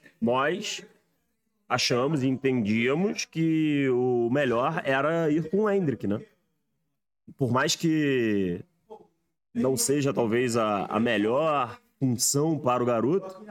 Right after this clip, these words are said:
a gente teria ido com ele, né? Enfim, é... mas é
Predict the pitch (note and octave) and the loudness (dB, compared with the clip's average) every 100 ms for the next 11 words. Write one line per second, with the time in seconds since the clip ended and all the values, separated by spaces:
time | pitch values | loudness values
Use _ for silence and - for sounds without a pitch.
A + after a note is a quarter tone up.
0 | - _ _ _ _ - A2 A2+ - C#3+ | -20 _ _ _ _ -4 -2 -2 -2 -2
1 | D3 D#3+ D#3+ E3+ E3+ C#3 G#2+ A2+ B2+ B2 | 0 -2 0 0 0 0 0 -2 -2 -2
2 | G2+ F#2 F#2 F2+ E2+ - - G2+ G#2 G#2 | 0 0 -2 -4 -8 -14 -8 -4 -2 -2
3 | A#2 B2 A2+ G#2 F#2 | -2 0 0 -2 -4